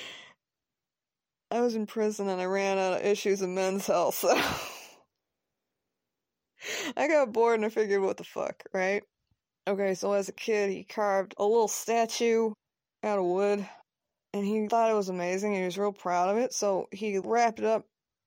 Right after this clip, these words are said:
hid it somewhere, and only he knew about it, and it was, like, his secret from the world for a long time, and he loved it, and it was so special to him, and all that shit. And I was like, "Oh, wow, I'm feeling, like, moved by this. Wow.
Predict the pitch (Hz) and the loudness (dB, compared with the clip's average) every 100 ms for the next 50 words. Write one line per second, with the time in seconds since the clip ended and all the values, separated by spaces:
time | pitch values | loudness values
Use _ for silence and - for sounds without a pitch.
0 | _ _ _ _ - - 226 220 - 202 | _ _ _ _ -14 -2 0 0 -2 -4
1 | 196 180 170 196 196 190 196 185 190 175 | -4 -2 -2 -2 -2 -2 -2 -4 -6 -4
2 | 190 180 - 190 190 190 190 180 - 196 | -2 -2 -2 -4 -2 -2 0 -2 -4 -6
3 | - - 196 170 - - 185 185 190 185 | -6 -6 -6 -6 -10 -8 -12 -8 -4 -4
4 | - - 185 190 190 190 190 202 190 185 | -6 -6 -2 0 0 -2 -4 -4 -2 -4
5 | - 185 180 185 196 202 180 135 - 180 | -6 -6 -4 -2 0 0 0 -6 -6 -8
6 | 170 160 - - 175 - 185 185 - - | -8 -8 -6 -8 -8 -6 -4 -4 -6 -8
7 | 185 202 - _ - 180 180 175 - - | -8 -10 -16 _ -10 -4 -2 -2 -4 -4
8 | 185 175 - _ _ - 240 254 247 220 | -2 -2 -4 _ _ -2 2 4 4 2
9 | 208 170 - 226 247 190 220 - 196 160 | 0 -2 0 0 2 0 0 -2 -4 -8
10 | - - _ 208 - 269 240 190 120 85 | -16 -20 _ -20 -8 -2 -2 -2 -6 -10
11 | - 202 214 254 214 175 202 196 - - | -10 -6 -2 -2 -2 -2 -2 -4 -6 -12
12 | - - - _ _ _ - 240 233 185 | -16 -20 -20 _ _ _ -8 -4 -4 -6